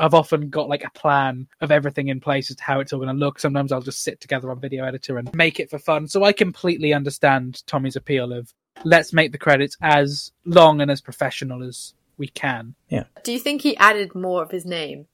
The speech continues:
Speaker 3: just, just so it was longer?
Speaker 2: Well, I think he added more
Speaker 3: Perhaps.
Speaker 2: credits,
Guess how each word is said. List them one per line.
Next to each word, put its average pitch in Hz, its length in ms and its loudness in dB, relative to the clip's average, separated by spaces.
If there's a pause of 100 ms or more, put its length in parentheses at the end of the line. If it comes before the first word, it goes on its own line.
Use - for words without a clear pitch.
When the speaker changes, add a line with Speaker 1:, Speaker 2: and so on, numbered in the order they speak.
(100)
Speaker 3:
just, - 460 -4
just 196 240 2
so 185 140 0
it 160 80 0
was 156 140 -8
longer? 160 360 -6
Speaker 2:
Well, 151 100 10
I 135 60 8
think 147 220 2
he 147 140 0
added 127 360 8
more 117 240 6
Speaker 3:
Perhaps. - 140 -20
Speaker 2:
credits, 123 640 6